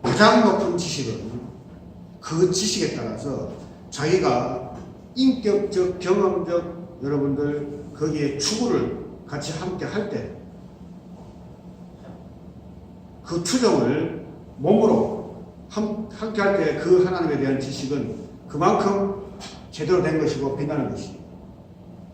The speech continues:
여러분, 전에 여러분 기억나는가 모르겠지만은 고속도로에서 버스가 불났죠.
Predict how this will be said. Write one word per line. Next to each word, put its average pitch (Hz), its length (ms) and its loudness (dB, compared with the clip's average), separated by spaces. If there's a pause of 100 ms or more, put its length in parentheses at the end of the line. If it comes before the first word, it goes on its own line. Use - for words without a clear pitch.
(600)
여러분, 170 160 4
전에 - 1120 6
여러분 160 220 2
기억나는가 175 580 2
모르겠지만은 120 720 0 (140)
고속도로에서 156 920 2 (200)
버스가 185 320 0
불났죠. 175 540 -2